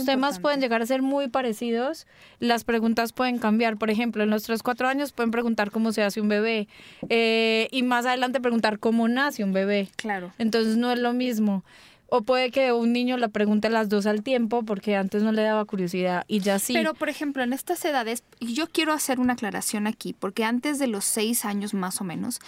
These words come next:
Speaker 2: las respuestas tienen que ser de lo más concretas, aterrizadas posibles y lo más específicas posibles.
Speaker 1: Y lo más claras.
Speaker 2: Y lo más claras.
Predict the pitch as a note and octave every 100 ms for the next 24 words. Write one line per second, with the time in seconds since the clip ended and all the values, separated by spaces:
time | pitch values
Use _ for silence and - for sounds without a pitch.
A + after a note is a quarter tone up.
0 | - - - B3+ B3+ - D4+ E4+ D#4 C#4
1 | C4 A#3+ A3+ G#3 G#3+ G3 G#3 B3 - C#4+
2 | C#4+ B3+ G#3+ G#3+ A3+ B3+ - - - _
3 | - G3+ G#3+ G#3 G#3+ A#3+ C4 - G#3+ -
4 | G#3+ A3 A#3+ - G#3+ G#3 - A3+ A#3 C4
5 | C4+ D4 - G#3 - G#3+ - G#3+ - F#3
6 | - D#3+ - - - - B3 A#3 A#3 -
7 | A3+ G3 F3+ - - - A3+ G#3+ G3+ -
8 | F3 - -